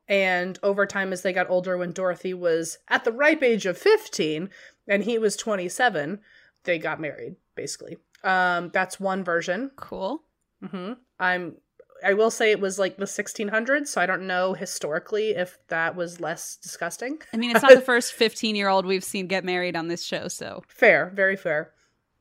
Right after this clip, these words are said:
Speaker 1: Uh, the, another version is that they had an arranged marriage, even though Dorothy was repulsed by him.
Speaker 2: Oh, okay. Well, that was w-, somehow worse, even though the other one's a child.
Speaker 1: Yep.
Speaker 2: I don't know.
Speaker 1: Yep. Both of them technically are child, I guess, if it's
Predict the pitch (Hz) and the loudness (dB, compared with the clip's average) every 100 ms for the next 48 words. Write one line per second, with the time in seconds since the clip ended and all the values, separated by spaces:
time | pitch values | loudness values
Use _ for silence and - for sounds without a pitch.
0 | _ 214 208 202 185 220 208 202 202 208 | _ 4 6 6 4 -2 -2 0 2 2
1 | 214 208 208 208 208 214 202 190 196 180 | 2 2 2 2 0 -4 -4 -6 -4 -2
2 | 180 196 180 185 180 175 165 202 247 233 | -2 -4 -2 -2 -4 -4 -2 -2 -4 -6
3 | 247 233 233 233 240 202 196 208 180 185 | -4 0 2 2 0 -4 -4 -4 -2 0
4 | 185 190 202 185 170 170 - 180 175 - | 0 0 -4 -4 -4 -4 -10 -6 -6 -4
5 | 196 302 - - - 151 156 151 147 277 | -2 -2 -2 -8 -2 0 0 -4 -6 -8
6 | - 349 330 220 196 - 190 175 214 403 | 2 4 6 4 -2 -8 -8 -4 0 0
7 | 381 196 - - 349 349 233 175 196 240 | -2 -8 -8 -2 0 4 2 4 2 2
8 | - 202 202 185 170 160 165 165 165 170 | -2 -6 -2 -2 -2 -2 -4 -4 -6 -8
9 | - _ _ - - _ - - - - | -14 _ _ -20 -20 _ -20 -20 -12 -4
10 | 196 202 240 240 - 180 170 - - - | 0 4 4 4 -2 -6 -4 -6 -8 -10
11 | - _ - 240 - _ _ _ _ - | -20 _ -4 -4 -4 _ _ _ _ -20
12 | _ - 320 427 247 226 233 233 233 175 | _ 6 6 6 4 4 4 0 0 -2
13 | - 202 190 170 160 165 180 165 - - | 0 2 2 2 -2 -2 -4 -4 -8 -8
14 | 175 - 165 - - - - | -8 -6 -10 -10 -16 -16 -18